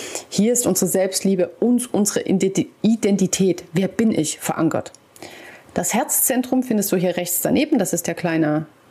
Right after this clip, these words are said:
das kleine Dreieckchen sozusagen. Und das Herz steht, das ist leider immer sehr negativ behaftet, für das Ego, für den Selbstwert und auch für die Willenskraft.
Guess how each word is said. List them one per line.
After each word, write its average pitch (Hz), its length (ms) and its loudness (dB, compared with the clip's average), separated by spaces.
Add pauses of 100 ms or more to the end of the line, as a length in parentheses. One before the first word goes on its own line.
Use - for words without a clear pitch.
(180)
das 196 140 -2
kleine 185 300 0
Dreieckchen 247 540 -2
sozusagen. 233 580 0 (580)
Und 175 120 0
das 170 180 0
Herz 185 220 0
steht, 208 260 0
das 165 100 0
ist 160 200 0
leider 160 340 0
immer 175 140 4
sehr 165 160 0
negativ 180 640 0
behaftet, 170 580 -4 (400)
für - 160 0
das - 180 0
Ego, 165 320 2
für 160 180 -2
den 160 140 2
Selbstwert 165 540 0
und 208 160 4
auch 165 120 0
für - 140 -2
die 160 140 0
Willenskraft. - 680 -2